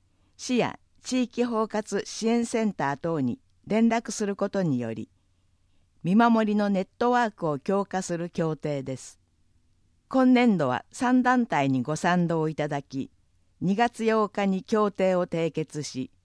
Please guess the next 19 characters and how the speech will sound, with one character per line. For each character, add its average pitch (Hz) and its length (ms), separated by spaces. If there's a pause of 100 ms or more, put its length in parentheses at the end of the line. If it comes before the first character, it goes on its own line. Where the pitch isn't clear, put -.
(500)
協 254 220
力 240 260
事 208 160
業 220 220
者 143 220
は 113 160 (320)
合 220 240
計 190 440
六 226 280
十 247 200
三 233 300
団 226 240
体 139 220
と 131 120
な 131 140
り 127 120
ま 127 140
し - 160
た。 - 140